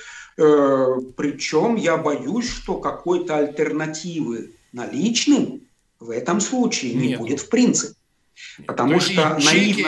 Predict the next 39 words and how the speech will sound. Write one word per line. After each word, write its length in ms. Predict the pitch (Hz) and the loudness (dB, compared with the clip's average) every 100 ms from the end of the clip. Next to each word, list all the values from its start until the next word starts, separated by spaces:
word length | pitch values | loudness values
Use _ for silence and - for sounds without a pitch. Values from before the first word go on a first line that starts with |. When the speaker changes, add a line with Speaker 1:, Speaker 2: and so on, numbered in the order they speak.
| 151 | -2
Speaker 1:
надеяться 60 | 151 | 0
Speaker 2:
чеки, 500 | 233 262 294 233 208 | 0 2 0 -2 -4
вот 200 | 180 180 | -4 -6
эти 300 | 180 180 156 | -6 -6 -8
чеки 600 | 160 208 214 214 175 156 | -6 -6 -6 -8 -6 -6
и 40 | |
так 220 | 147 139 | -8 -8
далее, 220 | 147 190 151 | -8 -6 -8
это 100 | 151 | -10
тоже 260 | 175 131 | -10 -10
не 100 | 117 | -10
решение, 400 | 113 107 110 101 90 | -12 -14 -18 -18 -18
правильно? 380 | 123 190 160 147 | -14 -14 -8 -8
Speaker 1:
А 140 | 185 190 | -8 -12
с 100 | - | -16
чеками 460 | - 214 214 220 240 _ | -6 -4 -4 -8 -12 _
тоже 220 | 226 233 | -8 -4
большой 420 | 214 233 - 247 233 | -2 -2 -2 -4 0
вопрос. 680 | 214 214 214 156 - - 151 | 0 -2 -6 -6 -6 -10 -10
Э, 320 | 143 139 135 - | -8 -6 -8 -6
трудно 340 | 160 196 208 | -6 -2 -2
найти 360 | 214 214 208 220 | 0 -2 -2 -4
будет, 420 | 196 214 214 - | 0 2 2 0
э, 340 | 214 208 214 208 | -4 -2 0 0
банк-корреспондент, 1200 | 196 202 208 220 220 214 226 220 185 190 214 - | 0 0 -2 -2 -2 -2 -4 -2 -2 -2 -2 0
э, 360 | 220 208 190 175 | 2 4 2 0
в 60 | |
Европе 480 | 170 185 180 170 170 | 0 0 2 0 0
или 120 | 165 | 0
в 100 | 156 | 2
Америке, 640 | 160 165 262 285 262 143 - _ _ _ | 2 0 0 0 -2 -6 -10 _ _ _
который 420 | - 151 208 226 | -4 -2 0 2
захочет 640 | 226 247 254 262 269 269 254 | 2 0 -2 -4 -4 -2 -2
обналичивать, 1000 | 247 269 285 302 - - 143 131 - 160 | -2 0 2 2 0 -4 -6 -6 -10 -4
э, 240 | 147 143 | -2 -2
чеки, 720 | 127 180 151 - 135 131 127 127 | -2 -4 -4 -4 -6 -4 -6 -4
выписанные 640 | 131 139 - 127 127 127 | -4 -4 -4 -4 -2 -2
российским 500 | 131 - 123 - 147 | -2 -4 -8 -6 -4
банком. 380 | 160 - - | -2 -4 -10